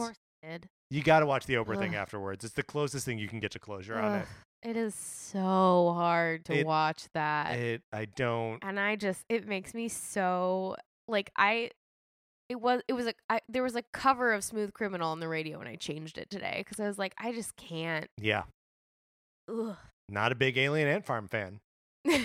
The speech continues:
Speaker 2: Right? It was Alien Ant Farm that
Speaker 1: Probably.
Speaker 2: did, <laughs> that did that Smooth Criminal cover?
Speaker 1: I think so. I
Speaker 2: Um,
Speaker 1: don't know.
Speaker 2: okay, so I think the list so far from the bottom looked like this. Hurley,
Speaker 1: Mm-hmm.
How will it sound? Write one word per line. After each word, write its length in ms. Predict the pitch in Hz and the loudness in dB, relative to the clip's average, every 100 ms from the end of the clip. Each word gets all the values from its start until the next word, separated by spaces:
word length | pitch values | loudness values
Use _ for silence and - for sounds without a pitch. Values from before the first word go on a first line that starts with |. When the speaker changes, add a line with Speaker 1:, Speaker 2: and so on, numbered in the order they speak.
| - - - - - 302 - 311 - _ - | -2 -12 -16 -6 0 0 -2 -10 -10 _ 4
Speaker 2:
Right? 100 | 165 | 6
It 40 | |
was 120 | 175 165 | 8 8
Alien 300 | 160 160 175 | 10 10 8
Ant 140 | 160 | 6
Farm 200 | 175 180 | 6 6
that 180 | 175 196 | 10 12
Speaker 1:
Probably. 440 | 208 190 247 285 247 | 12 10 10 8 4
Speaker 2:
did, 40 | |
<laughs> 800 | - 480 - - - - 277 349 | 0 -2 -2 -4 -4 -4 -4 0
that 120 | 165 | 2
did 140 | 156 151 | 6 6
that 160 | 151 | 4
Smooth 220 | 165 165 - | 4 2 4
Criminal 300 | 165 160 170 | 2 4 2
cover? 240 | 165 180 | 2 0
Speaker 1:
I 100 | 214 | -4
think 240 | 196 185 - | -4 -6 -8
so. 360 | - - - | -6 -6 -4
I 220 | 226 277 233 | 0 2 2
Speaker 2:
Um, 80 | 226 | 2
Speaker 1:
don't 140 | 196 | -2
know. 220 | - 104 - 147 | -6 -10 -6 -2
Speaker 2:
okay, 220 | 156 208 | 0 0
so 220 | - 139 | 0 -2
I 140 | 151 139 | 0 0
think 260 | 185 196 | 0 0
the 100 | 190 | 0
list 380 | 151 139 123 - | 2 2 -2 -8
so 200 | - 135 | 0 0
far 320 | 113 117 98 92 | 2 0 0 -2
from 220 | 123 120 | -6 -4
the 80 | 110 | 2
bottom 380 | 110 101 98 | 4 4 0
looked 200 | 104 - | -8 -6
like 180 | 107 92 - | -6 -6 -6
this. 440 | 87 - - - _ _ _ - | -10 -10 -12 -14 _ _ _ -2
Hurley, 480 | 151 147 151 190 202 _ _ - | 2 2 2 0 -4 _ _ -18
Speaker 1:
Mm-hmm. 280 | 226 208 | -14 -12